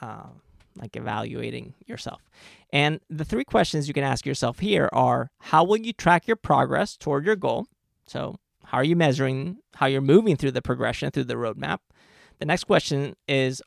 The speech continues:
are there any indicators that will help you understand if you're on track? And, uh, what, what does this really mean? This really means that,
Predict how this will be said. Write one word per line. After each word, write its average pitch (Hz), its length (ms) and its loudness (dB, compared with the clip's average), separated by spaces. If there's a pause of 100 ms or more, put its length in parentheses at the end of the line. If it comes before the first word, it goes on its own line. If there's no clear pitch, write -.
are 139 140 6
there 143 180 2
any 190 200 -2
indicators 139 960 -2
that 139 240 -2
will 131 120 -6
help 165 360 -2
you 151 80 -2
understand 139 840 -4
if 127 160 -8
you're 123 140 -6
on 113 180 -8
track? 120 360 -8 (1080)
And, 151 400 -2
uh, 147 280 -4
what, 170 260 -6
what 226 180 -2
does 190 220 -4
this 151 240 -4
really 113 260 -8
mean? - 260 -20 (300)
This - 180 -2
really 240 220 2
means 160 480 -4 (400)
that, 139 420 0